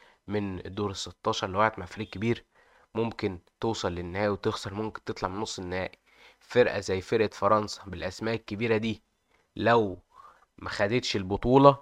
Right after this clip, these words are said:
لو ما كده، هي لأنها بتتصنف إن هي ممكن تاخد البطولة، فسقوط تام إنها تطلع من نص النهائي. تمام. تيجي تتكلم برضو عن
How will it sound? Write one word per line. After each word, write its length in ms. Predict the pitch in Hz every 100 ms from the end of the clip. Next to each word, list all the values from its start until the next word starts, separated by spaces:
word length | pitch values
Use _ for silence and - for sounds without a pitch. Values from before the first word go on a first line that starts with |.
| - 104
لو 160 | 113
ما 240 | 107 95 - -
كده، 240 | 123 117
هي 80 | 98
لأنها 220 | 101 117
بتتصنف 520 | 113 - - 127 131 117
إن 40 |
هي 60 | 120
ممكن 220 | 120 -
تاخد 200 | - 123
البطولة، 460 | 101 98 127 92 - _ _ _ _ _ -
فسقوط 1000 | - 101 98 - _ - - 110 - 135
تام 260 | - 131
إنها 140 | 131 127
تطلع 240 | 123 117
من 100 | 104
نص 200 | 113 -
النهائي. 360 | 95 90 85 - - _ _ _ _ _ -
تمام. 340 | 101 107 95 _ _ _ - _ _ _ _
تيجي 200 | 139 143
تتكلم 600 | 120 - 127 135 123 104
برضو 380 | 117 127 127 127 _ _ _ -
عن 360 | - 127 120